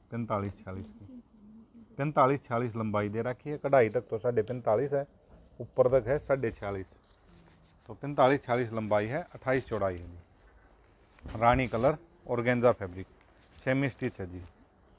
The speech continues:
ये बाजू है इसमें जुड़ी हुई, प्योर पार्टी वियर सूट है जी। और bottom है इसके साथ में रानी कलर की, Pure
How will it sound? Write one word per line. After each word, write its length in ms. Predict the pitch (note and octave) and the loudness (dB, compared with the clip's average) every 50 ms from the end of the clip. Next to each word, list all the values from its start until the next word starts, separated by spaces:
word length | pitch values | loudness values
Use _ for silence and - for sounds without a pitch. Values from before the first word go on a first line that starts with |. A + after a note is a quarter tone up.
| _ | _
ये 100 | A#2 A2+ G#2+ | -8 -4 -2
बाजू 280 | G2+ G2+ F#2+ G2 G#2 | 0 -2 -2 -2 -6
है 80 | A2 C3 | -6 -6
इसमें 220 | A#2+ A2+ C#3 B2+ | -6 -6 -6 -4
जुड़ी 200 | A#2+ B2 B2+ C3+ | -4 -4 -2 -2
हुई, 180 | C3 A#2+ A#2 A2+ - _ _ _ _ _ _ _ _ _ _ _ _ _ _ _ _ _ _ _ - - - _ _ - - - - _ - - - - - _ _ _ _ - - - - - - - - - - _ _ - | -2 -2 -4 -6 -8 _ _ _ _ _ _ _ _ _ _ _ _ _ _ _ _ _ _ _ -20 -20 -20 _ _ -20 -20 -20 -20 _ -20 -20 -20 -20 -20 _ _ _ _ -4 -4 -4 -6 -12 -20 -20 -20 -20 -20 _ _ -4
प्योर 320 | C3 C#3 C#3+ D3 D3 C3 - - | 0 2 4 4 4 2 2 4
पार्टी 320 | D3 C#3 C3+ - - C#3+ C#3 | 4 4 4 4 0 -2 0
वियर 200 | C3+ C3+ C3 B2 | 2 2 2 2
सूट 260 | - - A#2 G#2+ - | 0 -4 -10 -10 -10
है 100 | G2 F2+ | -10 -12
जी। 180 | F2 F2+ F2 F2 - _ _ _ _ _ - - _ _ _ _ _ _ _ - _ _ _ _ _ - | -12 -14 -16 -18 -20 _ _ _ _ _ -20 -20 _ _ _ _ _ _ _ -20 _ _ _ _ _ -8
और 120 | A#2+ G#2+ | -8 -8
bottom 400 | G2+ G#2 A#2+ A#2 - - B2+ A#2 | -4 -2 -2 -2 0 -2 -2 0
है 60 | A2+ | -2
इसके 200 | G2+ - - A#2+ A2 | -4 -4 -6 -8 -6
साथ 200 | - A2+ G#2 G2 | -4 -4 -6 -4
में 180 | G2+ A2 A2 | -6 -6 -4
रानी 260 | G#2+ A2 G#2+ G#2+ A2 G2 | -2 -2 -2 -2 -4 -4
कलर 260 | G#2+ G#2 G#2 G2+ G2+ | -4 -4 -4 -4 -6
की, 160 | G2 B2 D#3 D#3+ - _ _ _ _ _ _ _ _ _ _ _ _ _ _ _ _ _ _ _ _ _ _ _ _ _ _ _ _ _ _ _ _ | -6 -8 -10 -12 -12 _ _ _ _ _ _ _ _ _ _ _ _ _ _ _ _ _ _ _ _ _ _ _ _ _ _ _ _ _ _ _ _
Pure 300 | B2 B2 B2 B2+ C3 B2 | 0 2 4 4 4 2